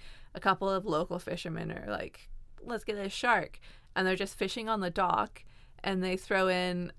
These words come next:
um, one of the guys is like, his wife's, uh, holiday roast or something. They put it on a hook and throw it out. And he's like, "We better catch something because this is,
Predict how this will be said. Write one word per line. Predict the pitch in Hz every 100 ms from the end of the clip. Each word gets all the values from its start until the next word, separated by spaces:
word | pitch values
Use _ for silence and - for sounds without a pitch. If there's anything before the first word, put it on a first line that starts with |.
| - - -
um, | 220 170 170 175 196
one | 226 202
of | 196
the | 185
guys | 180 175 185
is | 190 185
like, | 208 - - - - - -
his | 185 156
wife's, | 160 180 180 - - - - - -
uh, | 190 202
holiday | - 175 180 190 185
roast | 170 165 - -
or | 240
something. | 262 254 285
They | 240
put | 175 185
it |
on | 175 170
a |
hook | 185 185
and | 190 180
throw | 180 180
it | 180
out. |
And | 190
he's | 196
like, | 180 175
"We |
better | 175 233 220
catch | 214 214 -
something | 196 175 185
because | 175 190 180
this | 180
is, | 185 170